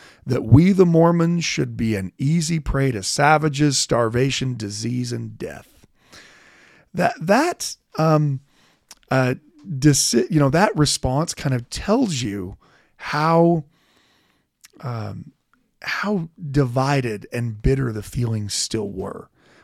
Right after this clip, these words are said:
One call to serve, you know, does not make up for the people you've buried along the way, for the murder of Joseph and Hiram Smith, for the violence in Missouri, and, and the apathy that the government has shown.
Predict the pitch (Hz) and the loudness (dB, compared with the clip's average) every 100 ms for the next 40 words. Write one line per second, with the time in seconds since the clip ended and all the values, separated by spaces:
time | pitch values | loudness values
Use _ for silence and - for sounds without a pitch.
0 | - 131 190 233 214 - 185 170 160 - | 0 6 8 6 2 6 10 10 8 4
1 | 139 - 170 147 120 117 123 117 107 117 | 2 6 6 8 6 0 0 0 0 -2
2 | 120 127 139 147 - _ _ _ - 135 | -4 0 2 0 -2 _ _ _ -6 0
3 | 139 127 123 107 - - - - _ - | 2 2 -2 -2 -8 -12 -20 -20 _ -8
4 | 117 117 110 107 107 - 131 120 117 107 | -2 0 0 -2 0 2 2 2 0 -2
5 | 101 110 104 101 98 98 98 92 85 69 | 0 2 2 0 0 0 -2 -4 -8 -12
6 | - - 135 117 117 120 113 110 110 110 | -16 -8 -4 -2 2 2 2 -2 -4 -4
7 | 104 101 101 98 95 95 98 - 101 98 | -4 -6 -8 -8 -8 -6 -8 -4 -6 -6
8 | - - - 123 117 127 135 139 131 123 | -14 -14 -4 0 4 4 6 4 0 -2
9 | 117 107 107 107 101 - - - 127 139 | -2 -2 -2 0 -2 -8 -16 -2 0 0
10 | - 131 - 123 117 117 117 104 104 - | 0 0 0 -2 2 0 0 -6 -8 -8
11 | 98 95 92 98 95 - 98 95 95 | -8 -8 -12 -12 -10 -8 -8 -8 -12